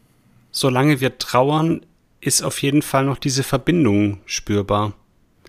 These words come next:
Wenn ich jetzt überlege, zum Beispiel, also um meine Oma, die ist schon sechzehn Jahre tot, aber irgend-, natürlich trauere ich trotzdem noch, ne? Also so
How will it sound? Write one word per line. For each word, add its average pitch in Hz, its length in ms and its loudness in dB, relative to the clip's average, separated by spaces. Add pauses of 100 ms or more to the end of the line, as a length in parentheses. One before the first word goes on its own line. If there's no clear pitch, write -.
(500)
Wenn 135 140 2
ich 120 80 -2
jetzt 120 140 -6
überlege, 131 500 0
zum 127 160 -4
Beispiel, 127 480 0 (1000)
also 127 220 0 (140)
um 131 120 4
meine 127 300 6
Oma, 165 400 4
die 131 140 -2
ist 113 140 -6
schon 123 360 0 (800)
sechzehn 113 380 -4
Jahre 107 440 -2 (1080)
tot, 156 320 4
aber 131 260 0 (680)
irgend-, 214 340 6
natürlich - 440 2
trauere 165 360 2
ich - 120 -4
trotzdem 120 440 0
noch, 101 360 -2
ne? 151 160 2
Also 127 220 -2
so 117 180 -6